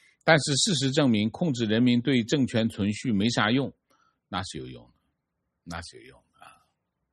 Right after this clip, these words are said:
嗯，他不会做无缘无故的事情的，有用的。中共政权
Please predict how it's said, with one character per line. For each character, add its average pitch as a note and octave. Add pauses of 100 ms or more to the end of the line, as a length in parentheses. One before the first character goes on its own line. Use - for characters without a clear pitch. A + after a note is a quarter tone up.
(1600)
嗯， E2
他 -
不 G#2
会 G#2
做 G2+
无 F2+
缘 G2
无 F2+
故 F#2+
的 E2+
事 E2
情 C#2
的， - (680)
有 F#2
用 A2
的。 C2+
中 F3+
共 E3+
政 D#3
权 A#2+